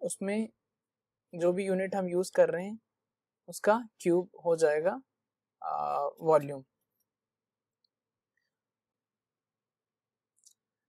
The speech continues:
Now we begin with some previous year's question। Question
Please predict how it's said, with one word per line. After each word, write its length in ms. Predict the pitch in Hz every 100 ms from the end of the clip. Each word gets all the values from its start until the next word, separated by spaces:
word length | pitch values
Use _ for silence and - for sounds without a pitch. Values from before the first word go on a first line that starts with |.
| _ -
Now 160 | 165 180 - _ 151 _
we 260 | 143 151 180 190 196 - _ _
begin 440 | 151 160 165 202 202
with 340 | 180 190 185 _ _ _ _ _ _ -
some 240 | - 165 170
previous 460 | 165 160 170 180 -
year's 240 | 175 170 -
question। 500 | - 139 143 - 196 _ _ _ _ _ _ -
Question 380 | 165 - 190